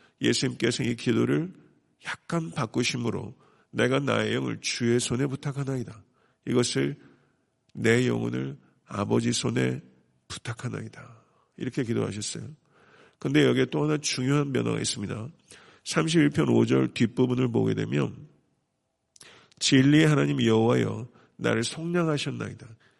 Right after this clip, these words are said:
이 부분은 예수님께서 인용하지 않으셨어요. 왜 그럴까요? 삼십일 편 오 절의 앞부분만 인용하시고 뒷부분은 인용하지 않으셨어요. 왜냐하면 다윗은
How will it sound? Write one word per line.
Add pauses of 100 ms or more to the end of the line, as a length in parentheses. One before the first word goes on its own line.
(140)
이
부분은
예수님께서 (400)
인용하지
않으셨어요. (1080)
왜
그럴까요? (640)
삼십일
편
오
절의
앞부분만
인용하시고 (340)
뒷부분은 (500)
인용하지
않으셨어요. (520)
왜냐하면
다윗은